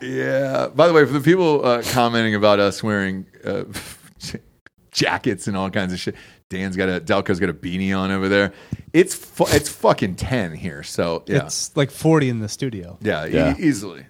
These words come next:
Speaker 1: easily, which I don't mind, um, but, uh, we are <laughs> bundled up today <laughs> 'cause they're, they're just not prepared
Speaker 3: I
Speaker 1: for
Speaker 3: think
Speaker 1: that
Speaker 3: I'm gonna
Speaker 1: time
Speaker 3: wear,
Speaker 1: yet.
Speaker 3: it's gonna be cold again tomorrow. I think I'm gonna wear sweatpants.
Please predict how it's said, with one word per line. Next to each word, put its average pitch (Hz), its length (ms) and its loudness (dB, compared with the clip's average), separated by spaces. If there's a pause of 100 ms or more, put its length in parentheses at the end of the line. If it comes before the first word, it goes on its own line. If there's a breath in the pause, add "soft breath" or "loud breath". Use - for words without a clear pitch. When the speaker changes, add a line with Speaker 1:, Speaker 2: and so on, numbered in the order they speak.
(180)
Speaker 1:
easily, 123 200 0
which 165 140 2
I 233 60 6
don't 117 160 0
mind, 92 600 -2 (100)
um, 92 440 -4
but, 95 340 -6
uh, 98 140 0
we 104 140 0
are 107 120 4
<laughs> - 0 -
bundled 95 440 0
up - 180 -2
today 87 260 -8 (180)
<laughs> - 120 -12 (680 loud breath)
'cause 92 120 -6
they're, 123 280 2
they're 135 160 4
just 107 260 -4
not 78 160 -6
prepared - 240 -2
Speaker 3:
I 165 100 8
Speaker 1:
for 151 40 -4
Speaker 3:
think 208 140 8
Speaker 1:
that 202 40 6
Speaker 3:
I'm 180 60 6
gonna 151 140 8
Speaker 1:
time 131 60 8
Speaker 3:
wear, 135 140 12
Speaker 1:
yet. 127 80 10
Speaker 3:
it's 143 100 4
gonna 202 120 8
be 147 80 8
cold 139 240 8
again 117 260 6
tomorrow. 104 340 6
I 104 40 4
think 113 100 4
I'm 104 60 2
gonna 92 60 2
wear 80 120 0
sweatpants. 78 800 -2